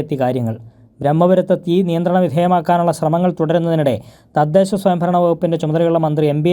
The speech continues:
രാജേഷ്, ജില്ലയുടെ ചുമതല വഹിക്കുന്ന മന്ത്രി പി രാജീവ് എന്നിവർ സ്ഥലം സന്ദർശിച്ചു. ജനപ്രതിനിധികളുടെയും ഉദ്യോഗസ്ഥരുടെയും അടിയന്തര യോഗം വിളിച്ചു ചേർത്ത് കൊച്ചിയിൽ നടപ്പാക്കാൻ ഉദ്ദേശിക്കുന്ന കർമ്മ പദ്ധതികൾ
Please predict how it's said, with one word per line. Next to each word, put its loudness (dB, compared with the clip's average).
രാജേഷ്, 0
ജില്ലയുടെ 2
ചുമതല 2
വഹിക്കുന്ന 0
മന്ത്രി 0
പി -2
രാജീവ് 0
എന്നിവർ 0
സ്ഥലം -4
സന്ദർശിച്ചു. -6
ജനപ്രതിനിധികളുടെയും 2
ഉദ്യോഗസ്ഥരുടെയും 0
അടിയന്തര 2
യോഗം 2
വിളിച്ചു -2
ചേർത്ത് 0
കൊച്ചിയിൽ 0
നടപ്പാക്കാൻ 2
ഉദ്ദേശിക്കുന്ന -2
കർമ്മ 0
പദ്ധതികൾ 0